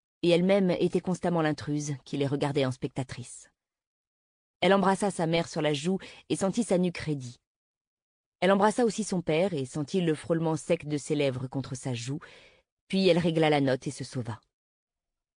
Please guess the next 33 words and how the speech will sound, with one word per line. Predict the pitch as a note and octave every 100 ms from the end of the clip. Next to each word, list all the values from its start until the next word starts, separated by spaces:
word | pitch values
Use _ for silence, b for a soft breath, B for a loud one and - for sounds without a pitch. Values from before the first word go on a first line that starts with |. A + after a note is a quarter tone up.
| _ _
Au | F#3
bout | G#3+
d'un | A3
moment, | F#3 E3 G3 G#3 b b b _
il | G3
faut | G3
bien | G3 G3
admettre | E3+ D#3+ D#3+ -
les | C#3
désaccords, | C#3 C#3 C#3+ E3 D#3 -
même | D3 D3+
avec | D3+ D3+
ses | -
propres | D3+ C#3 C#3
parents. | C3 C3 A2+ - _ _ _ _ _ _ _ -
Intellectuellement, | F3 A#3 A3 - A3 G3 G#3+ B3+
elle | G3
l'acceptait. | F3+ - - B2+ - _ _ _ _ _ _ _ _ -
Mais | D3+
c'était | - D3+
douloureux. | C#3+ D3 C3 C3 _ _ _ _ _ _ _ _ _ -
Ça | F3
le | D#3
serait | - C#3+ C3
toujours. | B2+ A#2 A#2 - _ _ _ _ _ _ _ _ _ _ _ _ _
Au | F3
moins, | G3 G#3 F#3+ -
elle | D#3 D3
savait | F3+ E3+ E3+
tout | - E3+
au |
fond | E3+ F3
d'elle-même | D#3 C#3 C#3+ D3